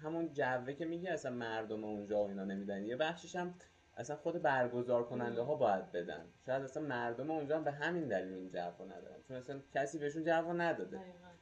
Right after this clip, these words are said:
Speaker 1: ولی این اینجوری بود، این انقدر جو می‌داد که تو، اه، با شناخت و با جوی که به وجود می‌اومد دوست داشتی بری، که من خب دوست داشتم اونو شرکت کنم، ولی اون موقع یادمه که گشتم دنبال بلیط و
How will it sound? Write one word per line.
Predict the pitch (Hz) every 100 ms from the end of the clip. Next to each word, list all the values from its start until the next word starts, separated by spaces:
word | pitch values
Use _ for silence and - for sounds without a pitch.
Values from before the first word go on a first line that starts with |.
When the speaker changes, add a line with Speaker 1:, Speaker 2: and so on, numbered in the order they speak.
| - - _ - - - _ _ 117
Speaker 1:
ولی | 143 170
این | 196 202
اینجوری | 185 175 139 135
بود، | 110 95 -
این | 147
انقدر | 151 143 151
جو | 147 135 131 123
می‌داد | 131 135 151 -
که | 180 175 175 175 - _ _
تو، | - 160 165 156 -
اه، | 113 120 113
با | 123 127
شناخت | - 123 123 147 -
و | 135
با | 127
جوی | 123 131 147 147 139
که | 135
به | 123
وجود | 120 120 123
می‌اومد | 120 131 151
دوست | 160 170
داشتی | 165 156
بری، | 147
که | 143
من | 139 156
خب | - 143 - - -
دوست | 143 151
داشتم | 170 175 165
اونو | 180
شرکت | 180 175 175 165 165
کنم، | 165 160
ولی | 156 165 170 - - -
اون | 139
موقع | 135 139
یادمه | 156 170 165 160
که | 160
گشتم | 151 151 156 165 156
دنبال | 139 131 156
بلیط | 139 127 147 170
و | 160